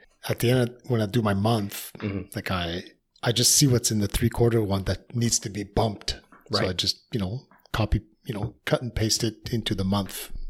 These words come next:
Speaker 2: Right.
Speaker 1: from the three month. And then when I see that, oh, look at that, like, I just cleared up the yearly goal, well, I need to create a new one.
Speaker 2: Right. Yeah. I, uh, I'm getting more into the flow here of, of how to manage this. 'Cause, yeah, like, as soon as I can work backwards, it's like,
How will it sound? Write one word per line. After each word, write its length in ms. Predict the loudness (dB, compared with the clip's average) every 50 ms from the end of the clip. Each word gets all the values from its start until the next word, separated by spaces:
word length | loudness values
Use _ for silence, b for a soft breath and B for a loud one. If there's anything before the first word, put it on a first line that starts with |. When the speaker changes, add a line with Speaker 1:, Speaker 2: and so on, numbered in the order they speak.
| -2 -2
Speaker 2:
Right. 160 | -2 0 -2 -2 -4 -4 -6 -8 -10
Speaker 1:
from 240 | -8 -6 -6 -6 -6
the 220 | -8 -8 -8 -8 -6
three 240 | -4 -2 -2 0
month. 280 | -2 -2 -4 -6 -6 -6 B B B B B B B B B
And 120 | -2 2 4
then 180 | 4 6 6
when 100 | 4 4
I 80 | 4 4
see 260 | 4 4 4 4 4
that, 220 | 4 2 -2 -2 -6 0
oh, 120 | 2 4 4
look 220 | 4 2 0 0
at 60 | 0
that, 220 | 2 2 2 0 -2
like, 160 | -6 -4 -4
I 60 | -4
just 340 | -2 -2 2 2 2 0 0
cleared 320 | -4 -2 0 0 2 2
up 300 | 2 2 0 0 -2 -8 -8 b b b b b b b _ -2
the 80 | -2 -2
yearly 360 | 0 2 2 2 4 2 2
goal, 320 | 4 6 6 6 4 2 0
well, 320 | -4 -6 -6 -8 -12 -16 _ _ _ _ -10
I 80 | -8
need 160 | -6 -6 -6 -6
to 60 | -6
create 340 | -6 -2 -2 -2 -2 -2 0
a 40 | 0
new 140 | 0 2 0
one. 260 | 0 -4 -8 -12 -16 _ _ -10 0
Speaker 2:
Right. 220 | 0 0 0 -2 -12 -18 _ _ _ _ _
Yeah. 220 | 0 2 2 2 0 -6 _ _ _ 0
I, 240 | 2 4 4 6 4
uh, 140 | 4 4 2
I'm 160 | 2 2 4
getting 240 | 4 4 4 4 4
more 180 | 2 2 2
into 140 | 0 -2 -4
the 100 | -4 -4
flow 360 | -4 -2 -4 -2 0 0 -2
here 360 | -2 -4 -4 -4 -4 -6 -10 _ _ _ -12
of, 320 | -10 -10 -10 -10 -14 -10 -6
of 140 | -6 -4 -2
how 140 | 0 -2 0
to 80 | 0
manage 380 | -2 -4 -4 -4 -4 -6 -6 -6
this. 320 | -6 -6 -6 -8 -12 -12 -12 -16 -18 -6
'Cause, 180 | -6 -4 0 0
yeah, 180 | -2 -2 -2 -2
like, 200 | -2 -2 0 0
as 80 | 2
soon 140 | 2 4 4
as 100 | 4 4
I 60 | 2
can 140 | 2 4 4
work 180 | 2 2 2 2
backwards, 460 | 0 0 0 0 -2 -2 -2 -2 -6
it's 160 | -8 -6 -4
like, 360 | -2 -2 -4 -6 -10 -18 _